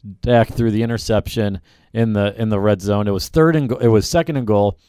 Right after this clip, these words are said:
Would have been third and goal. He tried to force it in there. Yeah, go back and look at that play. Cooper does get grabbed around the hips, and that does slow him down,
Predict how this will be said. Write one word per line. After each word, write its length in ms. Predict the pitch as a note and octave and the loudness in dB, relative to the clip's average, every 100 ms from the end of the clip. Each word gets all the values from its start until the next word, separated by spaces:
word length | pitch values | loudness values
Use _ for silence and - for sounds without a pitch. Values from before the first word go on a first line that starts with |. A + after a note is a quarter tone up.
| _ _ _ - | _ _ _ -2
Would 100 | D#3 | 0
have 60 | |
been 120 | D#3 B2 | 2 2
third 360 | G2+ C#3 D3 | 2 2 2
and 120 | C3 | 2
goal. 180 | G#2+ G#2 | 0 0
He 60 | G2+ | -2
tried 240 | - D#3+ | -2 -2
to 80 | D#3+ | -2
force 300 | - C#3 B2+ | -2 -4 -2
it 60 | A#2+ | -2
in 80 | |
there. 100 | B2 | 0
Yeah, 240 | B2+ F#3 D#3 - - _ | 0 0 -2 -6 -20 _
go 120 | - | -2
back 180 | F3 A3+ | 0 0
and 80 | G#3+ | 0
look 100 | G3 | -2
at 40 | |
that 160 | F3 D#3+ | -2 0
play. 160 | E3+ C3 | 0 0
Cooper 320 | - G#3+ E3 | -2 0 0
does 240 | B2+ D#3 | 4 2
get 180 | D3 B2 | 2 -2
grabbed 320 | G#2+ C#3 C3+ | 2 2 2
around 240 | B2+ B2+ A#2 | 0 0 0
the 100 | G#2+ | 0
hips, 380 | A#2 G#2+ - | 0 -2 -6
and 160 | B2+ A2 | -10 -8
that 180 | B2+ C3 | -8 -2
does 220 | D#3+ C#3 | -2 0
slow 220 | D3 C3+ | 0 0
him 100 | A#2 | 0
down, 320 | A#2 A#2 G2 | -2 -2 -4